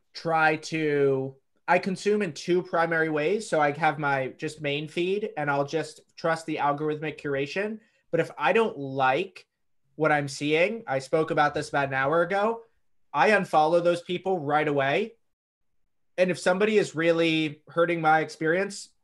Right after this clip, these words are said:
I get rid of them. I block them really fast. I want Twitter to just be a really magical place, and I want it to be happy. And it's not a place where I want to deal with heavy debate, because it doesn't, it <laughs> doesn't go well. The,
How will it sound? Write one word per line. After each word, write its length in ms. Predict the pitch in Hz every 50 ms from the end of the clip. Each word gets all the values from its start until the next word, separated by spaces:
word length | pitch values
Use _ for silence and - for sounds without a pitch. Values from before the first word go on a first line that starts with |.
| _ _ _ _ _ _ _ _ _ _ _ _ _ -
I 80 | 160 160
get 140 | 170 175
rid 120 | 170 160 151
of 60 | 139
them. 160 | 131 117 110 -
I 100 | 139 143
block 320 | 139 165 160 165 160 -
them 220 | 185 170 170 160
really 200 | 156 156 160 165
fast. 440 | 156 - 151 139 139 139 139 - - -
I 200 | 147 160 185 190
want 460 | 180 165 160 160 165 180 185 180 175 -
Twitter 240 | - 180 165 170
to 100 | 156 156
just 240 | 143 139 139 135 -
be 100 | 165 151
a 60 | 143
really 520 | 139 151 151 151 151 147 143 139 135 - _ _
magical 540 | - 143 147 147 151 151 147 151 143 156 139
place, 480 | 135 - 147 170 220 247 233 - - -
and 160 | - 147 143
I 40 | 135
want 180 | 139 143 143
it 80 | 139 139
to 80 | - -
be 100 | 143 127
happy. 560 | 127 151 160 165 - 190 190 190 190 190 _ _ _ _ _ -
And 320 | 156 151 147 143 139 135 - -
it's 220 | 175 160 - -
not 320 | 165 170 170 170 170 165 -
a 60 | 160
place 440 | 143 - - 156 165 190 190 - -
where 300 | 160 151 143 139 120 -
I 100 | 139 143
want 200 | 147 147 147 143
to 80 | - 147
deal 440 | 135 139 139 147 151 143 139 139 131
with 180 | 135 131 131
heavy 320 | - - 143 143 139 147 143
debate, 420 | 139 135 135 139 160 185 185 -
because 280 | 143 135 - 139 131 143
it 120 | 131 -
doesn't, 380 | - 135 139 135 - 139 135 135 _ _ _ _ _ _ _ _ -
it 180 | - 143 - -
<laughs> 40 | 180
doesn't 320 | 202 190 - 190 175 156
go 180 | 165 160 156 151
well. 220 | 143 135 120 113
The, 480 | 117 127 131 151 165 165 160 156 135